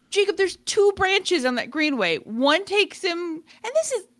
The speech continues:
this is after Steven's nut surgery, too. So there was still, like, the worry that, like, if he ended up walking ten miles to get back home after he figured out where he were, that maybe his nuts would fall off. Like,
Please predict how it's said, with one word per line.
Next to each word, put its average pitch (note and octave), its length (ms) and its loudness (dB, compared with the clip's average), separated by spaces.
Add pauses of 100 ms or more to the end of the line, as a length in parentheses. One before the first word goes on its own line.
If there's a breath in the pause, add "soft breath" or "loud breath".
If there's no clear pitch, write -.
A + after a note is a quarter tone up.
(120)
this D5+ 220 -2
is A4+ 140 -2
after F#4 340 4
Steven's A3 480 0
nut A#3+ 320 2
surgery, F#3+ 340 -4
too. G3 260 -4
So C4 140 -4
there F#4+ 220 2
was G4+ 200 0
still, D#4+ 260 -2
like, C4 240 2
the B3 100 0
worry A3+ 400 -2
that, G#3+ 220 2
like, G#3 280 -2
if A#3 160 2
he A3+ 180 -4
ended A3 220 2
up A3+ 140 -4
walking G3+ 520 0
ten A#3 320 0
miles A3+ 580 0
to B3 120 -6
get G3 180 -2
back G3 220 2
home G3+ 300 0
after G3 280 0
he G#3+ 80 -6
figured G#3 300 -4
out F#3 140 -2
where F3+ 120 -2
he F#3 60 -2
were, G3 300 -4 (240 loud breath)
that C#4+ 140 -2
maybe E4+ 260 2
his D4+ 160 -2
nuts B3 340 0
would D#4+ 160 -6
fall E4+ 280 2
off. F4+ 460 2 (880 soft breath)
Like, C4 420 2